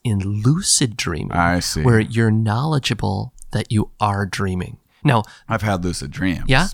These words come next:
Speaker 2: but not
Speaker 1: So
Speaker 2: many.
Speaker 1: apparently about ten percent of human population engages in lucid dreaming, say one lucid dream a month or so.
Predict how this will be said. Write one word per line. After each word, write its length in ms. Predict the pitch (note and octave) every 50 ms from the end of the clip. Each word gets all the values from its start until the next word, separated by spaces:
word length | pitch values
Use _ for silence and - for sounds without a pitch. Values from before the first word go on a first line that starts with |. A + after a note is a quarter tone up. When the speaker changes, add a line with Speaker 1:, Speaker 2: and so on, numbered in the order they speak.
| - -
Speaker 2:
but 260 | - D#2+ - - - - - _ _ _
not 120 | - - -
Speaker 1:
So 80 | C#3
Speaker 2:
many. 260 | - D#2 - - - - -
Speaker 1:
apparently 600 | - - - - - E3+ F#3+ G#3 - C#3 C#3 A#2
about 380 | - C3 A#2+ G#2 - _ _
ten 340 | - - - - C#3 C#3+ D3
percent 540 | - - E3 D#3 - - - D#3 D#3 D#3 E3
of 140 | D#3+ D#3+ -
human 280 | - - D#3+ D#3+ D#3+
population 880 | D#3+ - D#3 - - D3+ D3+ D#3 D#3 - - - D#3+ D#3 D#3 D#3 D3+ - -
engages 600 | - C#3 C#3 C3+ C#3 C#3 D3 C#3+ - D3 C#3+ - D3+
in 80 | C#3+ C3
lucid 360 | B2+ C#3+ D3 - - - C3
dreaming, 340 | - C3+ C#3 C#3 C#3+ C#3+ -
say 140 | - - A#2
one 300 | A2 G#2 A2+ A#2 A2+ A2+
lucid 320 | A2 A2+ A#2+ A#2+ - A#2+ A2
dream 220 | - A#2 A2+ A2+
a 40 | A#2
month 320 | A#2 A2+ G2+ G#2+ A#2 - -
or 100 | B2+ A#2+
so. 260 | - - - B2